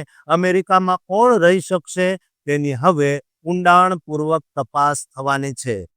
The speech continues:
આ ઘટનાની શરૂઆત ક્યાંથી થઈ, તે જાણીએ. આ ઘટના બુધવારની બપોરે બની, જ્યારે અફઘાનિસ્તાનના રહેવાસી રહેમાનુલ્લા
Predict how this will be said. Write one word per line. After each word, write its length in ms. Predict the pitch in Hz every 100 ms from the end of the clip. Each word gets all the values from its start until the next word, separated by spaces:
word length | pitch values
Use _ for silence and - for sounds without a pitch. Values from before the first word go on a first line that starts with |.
| _ _ -
આ 140 | 151
ઘટનાની 500 | 165 165 190 185 185 -
શરૂઆત 440 | 175 180 175 175 -
ક્યાંથી 400 | 165 170 180 165
થઈ, 240 | 175 196 - _ _ _ -
તે 120 | 139
જાણીએ. 480 | 110 143 143 117 98 _ _ 160
આ 120 | 147
ઘટના 400 | 165 170 190 190 190
બુધવારની 800 | 151 135 151 151 156 156 160 135
બપોરે 360 | 127 135 131
બની, 380 | 131 131 113 95 _ _ _
જ્યારે 240 | - 135 135
અફઘાનિસ્તાનના 1000 | 127 139 151 156 156 - 143 139 131 127
રહેવાસી 720 | 147 165 165 160 - 143 143 _ _ 123
રહેમાનુલ્લા 960 | 151 151 175 185 180 156 151 147 143